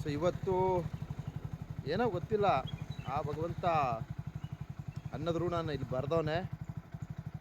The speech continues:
So ಅನ್ನದಾನ ಮಾಡಿಯಪ್ಪ, ಇಷ್ಟು ಹೇಳ್ತೀನಿ. ಅನ್ನದಾನ ಮಾಡಿ, ನನಗೂ ಆ ಭಗವಂತ ಶಕ್ತಿ ಕೊಡಲಿ ಅಂತ ನಾನು ಕೇಳ್ಕೊತೀನಿ. So ನಾವು ಮಾಡ್ತೀವಿ, ಮಾಡ್ತೀವಿ ಅದೆಲ್ಲ ಅನ್ಬಾರ್ದು, but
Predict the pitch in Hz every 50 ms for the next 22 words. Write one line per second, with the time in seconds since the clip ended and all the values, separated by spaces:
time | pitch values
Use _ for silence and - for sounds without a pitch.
0 | - - - - - - - - - - 143 139 143 160 185 202 185 202 202 190
1 | 180 170 160 156 160 147 - - 120 - - - - - - - 147 - - -
2 | 147 151 - 156 143 131 - - - - - - - - - - - - - -
3 | 107 135 151 165 165 170 170 165 165 160 160 160 151 160 175 170 151 - - -
4 | - - - - - - - - - - 107 127 151 156 160 170 165 151 156 147
5 | 151 151 143 151 151 147 - - 147 143 - - 185 180 - 165 165 156 160 165
6 | 156 - 156 147 139 139 135 135 131 - - 131 139 151 151 151 143 147 - 143
7 | 131 139 151 156 - - - - - - - - - - - - - - - 135
8 | 139 139 135 147 147 147 147 147 143 139 135 135 147 160 175 165 - 175 175 160
9 | 160 147 147 - - 160 160 160 160 143 135 131 143 160 156 151 147 139 131 123
10 | 120 131 - - - - 110 120 147 160 160 175 175 165 151 143 160 196 - -
11 | - - - - - - - 147 160 - 190